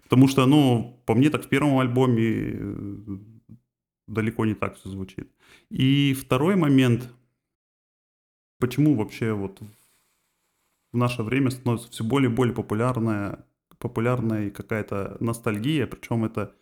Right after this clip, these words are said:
даже не настоящая ностальгия у тех людей, которые жили в то время и ностальгируют по тем временам, которые помнят, когда они были там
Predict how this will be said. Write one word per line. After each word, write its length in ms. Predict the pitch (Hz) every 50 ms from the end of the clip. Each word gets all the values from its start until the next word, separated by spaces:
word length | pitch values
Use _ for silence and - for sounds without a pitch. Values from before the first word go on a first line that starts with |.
| _ _ _ _ _ _ _
даже 220 | - 113 120 110 110
не 80 | 127
настоящая 840 | 120 117 113 120 - - 110 113 107 107 110 113 135 165 170 - - 127
ностальгия 720 | 127 123 123 - 120 117 113 120 120 113 107 101 104 - -
у 100 | 110 110
тех 220 | 107 - 117 120 -
людей, 180 | 110 104 107 107
которые 380 | - - - 110 107 110 113
жили 220 | 107 120 120 101 98
в 60 | -
то 100 | - 98
время 320 | 98 110 156 170 156 123 110
и 40 |
ностальгируют 640 | 104 104 101 - - 101 101 120 131 127 110 101 101 -
по 60 | 110
тем 200 | - - 107 98
временам, 420 | 98 101 95 107 113 123 127 120
которые 340 | 123 - - - 104 104 101
помнят, 380 | 95 - 110 113 117 98 - -
когда 140 | 107 101
они 140 | 104 104 101 95
были 240 | 95 104 98 95 95
там 320 | - - - - - 117